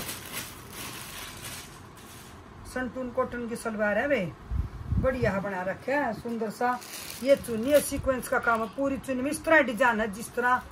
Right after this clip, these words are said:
सूट में। लंबी वीडियो बना वे, इसलिए short में दिखा रही हूँ। ये काई रंग, यहाँ रंग है, बहुत सुंदर सा प्यारा सा रंग और गंदा का कमीज है, तुम सी बाण का जी करो, मंगवा सको। ये दुपट्टा है इसका।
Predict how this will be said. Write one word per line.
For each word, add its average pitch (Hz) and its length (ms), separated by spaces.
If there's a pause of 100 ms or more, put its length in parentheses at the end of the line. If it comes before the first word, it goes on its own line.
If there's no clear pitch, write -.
(400)
सूट 220 220
में। 202 140
लंबी 254 280
वीडियो 254 360
बना 226 160
वे, 247 180
इसलिए 226 420 (440)
short 247 260
में 226 160
दिखा 202 260
रही 160 120
हूँ। 139 100 (1600)
ये 254 160
काई 208 260
रंग, 190 180
यहाँ 190 160
रंग 220 180
है, 262 180 (560)
बहुत 214 180
सुंदर 220 320
सा 214 200
प्यारा 214 380
सा 214 160
रंग 208 180
और 233 140
गंदा 214 280
का 202 120
कमीज 196 280
है, 220 100
तुम 220 120
सी 220 160
बाण 202 180
का 202 140
जी 165 160
करो, 190 220
मंगवा 220 340
सको। - 320 (880)
ये 254 120
दुपट्टा 208 420
है 180 220
इसका। - 280